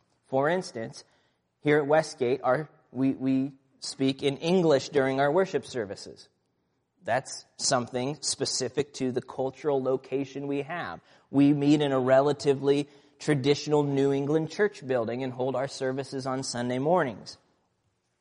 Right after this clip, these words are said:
We use particular instruments when we sing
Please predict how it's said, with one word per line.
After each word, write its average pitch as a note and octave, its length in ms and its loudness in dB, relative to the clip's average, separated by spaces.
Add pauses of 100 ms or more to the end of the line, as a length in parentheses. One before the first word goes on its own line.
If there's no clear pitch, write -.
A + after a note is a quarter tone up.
(160)
We C3 140 0
use D3 320 4
particular D#3+ 580 0
instruments F#3 580 -2
when C3+ 180 -2
we D3 100 0
sing D3 560 -2